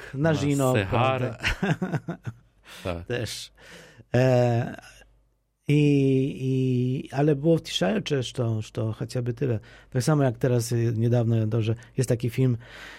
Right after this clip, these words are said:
Speaker 1: o takiej po-, Polaczce, Irena Sendlerowa, która, em, która w getcie, e, warszawskim ratowała,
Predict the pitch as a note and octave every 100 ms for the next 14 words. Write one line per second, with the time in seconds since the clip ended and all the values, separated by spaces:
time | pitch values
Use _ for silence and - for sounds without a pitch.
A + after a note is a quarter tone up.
0 | - _ A#2+ C3 C3 A#2+ A#2+ D3 D3+ B2+
1 | B2+ C3+ C#3 - - A#2+ A#2+ A#2+ B2+ C3+
2 | B2 A2+ B2 A#2+ A#2 A2+ A2 G#2+ G#2 B2
3 | A#2 A#2 B2 - A#2+ A#2 A#2 A2+ A2+ A2+
4 | A#2 C3 B2+ A#2+ A2+ A#2 C#3+ C#3+ - C3
5 | A#2 A#2 A2+ A2 A2 G#2+ G#2+ G#2+ G#2+ G#2+
6 | A2+ - C3+ B2+ - B2+ A#2+ A#2 A2+ A#2
7 | A#2+